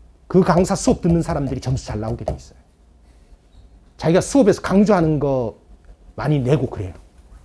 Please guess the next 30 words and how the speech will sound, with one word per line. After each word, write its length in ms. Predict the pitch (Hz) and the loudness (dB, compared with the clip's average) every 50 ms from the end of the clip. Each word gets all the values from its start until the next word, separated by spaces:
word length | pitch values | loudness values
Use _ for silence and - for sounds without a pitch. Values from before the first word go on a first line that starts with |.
| - - - - - _ - - - - - - | -20 -20 -20 -20 -20 _ -20 -20 -20 -20 -16 -8
저는 300 | - 143 151 160 143 - - - - | -4 -2 0 0 0 -2 -6 -12 -14
절대 400 | - - 123 - - - - 220 | -8 -6 -6 -6 -4 0 0 0
그렇게 220 | 127 120 - - | 0 0 -6 -12
안 80 | - - | -14 -16
합니다. 200 | - - - - - - - - - _ _ _ - - - - - _ - | -18 -20 -20 -20 -20 -20 -20 -20 -20 _ _ _ -20 -20 -20 -20 -20 _ -6
우리 220 | 151 147 151 139 | -2 0 2 2
연-, 260 | 139 160 185 170 - - | 2 2 2 0 -2 0
그, 420 | 160 156 156 160 156 160 160 - - - - - _ _ - - - | 2 4 4 4 4 2 0 -4 -10 -20 -20 -20 _ _ -20 -10 -4
우리 240 | 147 160 165 185 202 | 0 4 4 6 6
문제의 420 | 143 175 202 208 165 220 202 170 | 6 6 6 6 6 4 2 0
기초를 340 | - - - - - 240 214 | -2 -6 -8 -2 0 0 2
잡는 320 | 156 147 127 143 147 147 131 | 2 0 0 -2 -2 -4 -4
우리 200 | 135 135 139 123 | -4 -2 0 0
연구실장이 540 | 139 175 175 170 - - 147 - 160 147 135 | 2 2 0 -2 -4 -6 -6 -4 -4 -4 -4
우리 180 | 120 127 139 | -4 -6 -4
과 120 | - - 175 | -2 -2 -4
후배인데, 580 | - - 180 175 175 143 120 127 147 127 110 - - - - _ - - - - - - | -4 -4 -4 -4 -4 -4 -4 -6 -6 -8 -10 -16 -20 -20 -20 _ -20 -20 -20 -20 -20 -16
아, 220 | - 107 110 107 - | -12 -10 -10 -10 -8
고집 380 | - - 123 - - 143 - | -6 -6 -6 -6 -6 -10 -12
장난 380 | - 104 101 110 123 123 104 87 | -12 -10 -10 -8 -8 -8 -10 -12
아닙니다. 340 | 85 90 85 69 - - - - - - _ - - _ _ _ - - _ _ _ _ _ - - - - - - - - | -14 -16 -18 -20 -20 -20 -20 -20 -20 -20 _ -20 -20 _ _ _ -20 -20 _ _ _ _ _ -20 -20 -20 -20 -20 -20 -14 -6
제가 400 | - 147 143 165 - - - - - - - _ _ - - - - | -4 -2 0 0 0 0 -2 -8 -14 -20 -20 _ _ -20 -20 -20 -12
그 420 | - - 123 120 113 104 101 - - | -8 -6 -4 -2 -2 -4 -6 -6 0
믿은 280 | - 147 185 175 208 175 | 4 6 8 8 6 6
주제가 340 | - - 131 151 190 180 151 | 4 2 2 2 4 4 2
있어갖고, 640 | 123 - - 127 110 101 - - 135 123 107 101 - | 0 -2 -6 -6 -8 -8 -8 -10 -12 -12 -12 -14 -16
"아, 140 | - - - | -18 -16 -12
이거 200 | - 127 120 127 | -10 -8 -6 -6
좀 160 | 139 139 123 104 | -4 -4 -4 -2
내-, 260 | 98 123 156 147 - | -2 -2 -2 -2 -4